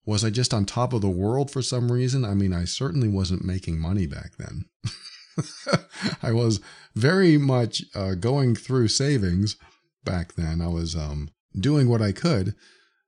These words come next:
with the money I had. I mean, when I created the show, I, I made myself a financial runway so I could do the show for a number of, well, at the time I thought it was a year or two,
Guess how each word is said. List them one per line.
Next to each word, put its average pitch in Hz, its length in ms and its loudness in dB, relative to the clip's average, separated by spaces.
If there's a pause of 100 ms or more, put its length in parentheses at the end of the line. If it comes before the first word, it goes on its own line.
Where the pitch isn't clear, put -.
with 117 180 4
the - 60 2
money 107 240 6
I 92 100 0
had. 107 440 -4
I 78 100 -4
mean, 82 300 0 (340)
when 95 140 0
I 90 80 0
created 113 340 0
the 87 80 -2
show, 87 560 -2
I, 80 380 -4 (260)
I 82 140 -8
made 85 200 -2
myself 85 480 -2
a 82 60 -6
financial 85 560 -2
runway 92 560 0 (220)
so 101 200 -4
I 95 140 0
could 87 320 -4 (640)
do 127 200 6
the 139 120 4
show 90 340 0
for 92 360 -4
a 95 60 0
number 95 400 2
of, 80 500 -6 (280)
well, 76 300 -10
at 82 80 -8
the 80 80 -8
time 104 280 -2
I 92 60 2
thought 85 200 -2
it 80 60 0
was 78 260 -4 (320)
a 80 100 -8
year 101 280 4
or 85 120 0
two, 78 380 -4